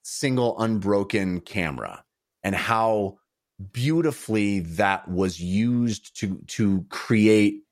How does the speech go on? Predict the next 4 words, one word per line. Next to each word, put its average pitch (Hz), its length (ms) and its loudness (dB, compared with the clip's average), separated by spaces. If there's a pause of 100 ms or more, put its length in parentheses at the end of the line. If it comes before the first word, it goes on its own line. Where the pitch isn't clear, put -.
(360)
this 92 760 -4 (420)
driving 117 760 0
narrative, 101 600 0
this, 90 240 -6